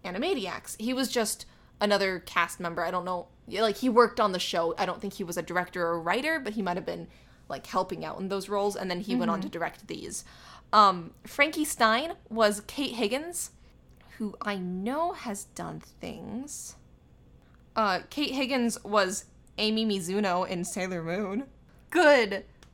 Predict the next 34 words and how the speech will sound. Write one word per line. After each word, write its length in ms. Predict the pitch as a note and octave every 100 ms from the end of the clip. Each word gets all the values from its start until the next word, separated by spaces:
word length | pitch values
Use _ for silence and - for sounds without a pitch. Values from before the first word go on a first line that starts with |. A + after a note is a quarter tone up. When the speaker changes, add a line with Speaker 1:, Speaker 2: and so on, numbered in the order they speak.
| - - - -
Speaker 2:
Okay. 560 | A4 A#4 A#3 F#3 F3+ F#3 - - - - - - -
Speaker 1:
She's 760 | - B3+ B3 A#3+ A3+ G#3+ - - -
Mimi 640 | A3 A3+ A3 A3 G#3+ - - - - - - -
in 220 | G3+ F#3 -
Digimon, 720 | F3+ F3+ G3+ A3 A3+ A3 G#3+
the 60 | F3
new 260 | E3+ C4 E4+
movie. 280 | A#3 F#3 D#3+
I 60 | F#3+
don't 120 | F#3
know 80 | G#3
if 80 | G3+
she 120 | G3+
was 120 | F3+
in 80 | F3+
the 120 | E3
old 220 | F3 E3+
movie. 380 | E3+ D3+ D#3+ - - - - - - - -
Uh, 280 | F3+ E3+ - -
but 240 | G#3 A3
she's 260 | - E4 B3+ -
done 220 | B3 A3
quite 400 | G#3 - A#3 A#3+
a 60 | A3
few 200 | - F3
things. 600 | F3 E3 D#3+ C#3+ - - - - - -
She 160 | - A3+
was 120 | G#3
Sakura. 600 | - B3 D#4 G#3+ E3+ B3 - - - - - -
Speaker 2:
Wow. 560 | C4+ G4 A3+ F#3 F#3 - - -
Speaker 1:
Yeah. 60 | A3+ C#4 A#3+
Speaker 2:
Dang. 180 | E3 A#3+ - - - -
Speaker 1:
Claudine 420 | D4 B3+ C4 A#3+
Wolfe 300 | A#3+ B3